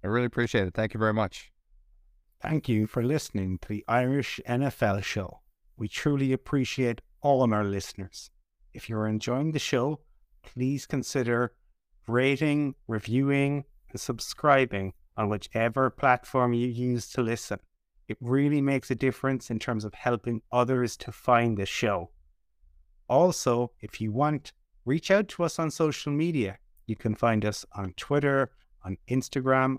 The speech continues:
Speaker 2: on TikTok, or email info at irish N F L show dot com.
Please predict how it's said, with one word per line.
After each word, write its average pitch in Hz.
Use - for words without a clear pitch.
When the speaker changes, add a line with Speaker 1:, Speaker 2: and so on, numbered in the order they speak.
Speaker 2:
on 92
TikTok, -
or 135
email 131
info 139
at 120
irish 120
N 120
F 113
L 120
show 110
dot 113
com. 156